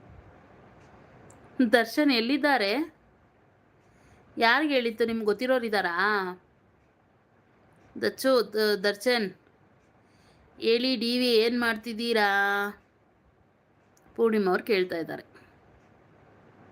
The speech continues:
ಡಿ ವಿ ರಿಟರ್ನ್ ಸಬ್ ಮಾಡಿ.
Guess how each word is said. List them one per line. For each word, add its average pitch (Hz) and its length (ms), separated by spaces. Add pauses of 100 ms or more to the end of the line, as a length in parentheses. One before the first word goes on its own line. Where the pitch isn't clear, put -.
(2000)
ಡಿ 262 180
ವಿ 285 220
ರಿಟರ್ನ್ 254 440
ಸಬ್ 285 200
ಮಾಡಿ. 262 400